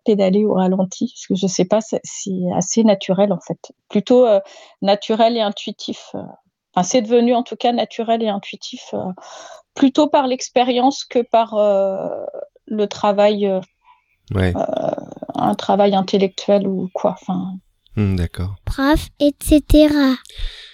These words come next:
Speaker 2: Vous animez également un site, griffonote point com. Est-ce que ce site a servi de point de départ pour votre livre ?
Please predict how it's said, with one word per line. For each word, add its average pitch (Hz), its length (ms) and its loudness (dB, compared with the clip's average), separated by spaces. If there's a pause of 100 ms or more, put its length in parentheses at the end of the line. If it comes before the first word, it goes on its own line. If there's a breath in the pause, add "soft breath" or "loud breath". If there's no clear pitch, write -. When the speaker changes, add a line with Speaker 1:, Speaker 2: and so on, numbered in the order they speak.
(280 loud breath)
Speaker 2:
Vous 110 200 2
animez 139 360 4
également 104 480 2
un 92 80 2
site, - 600 -6 (100)
griffonote 107 640 -2
point 90 200 -2
com. 113 400 -6 (360 soft breath)
Est-ce 110 240 -2
que 165 160 0
ce 123 240 2
site - 340 -4
a 110 80 2
servi 113 400 0
de 117 100 0
point 113 240 0
de 113 60 2
départ 107 580 -2
pour 87 140 -6
votre 87 260 -2
livre ? 87 380 -6